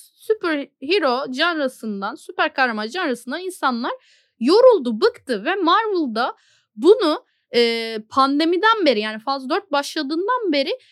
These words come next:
sürekli olarak önümüze bir şeyler atıyor. Yani yılda iki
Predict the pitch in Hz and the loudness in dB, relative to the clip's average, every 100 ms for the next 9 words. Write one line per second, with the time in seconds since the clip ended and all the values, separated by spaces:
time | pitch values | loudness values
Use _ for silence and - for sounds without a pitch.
0 | _ - - - 523 415 - 285 254 226 | _ -18 -14 2 4 4 0 -2 2 2
1 | 220 _ _ 240 220 202 208 180 - 196 | 0 _ _ 0 0 -2 -6 -8 -8 -6
2 | 175 170 185 190 285 302 302 370 359 403 | -8 -10 -10 0 0 2 0 -2 0 0
3 | 494 _ _ 285 - | -2 _ _ -8 0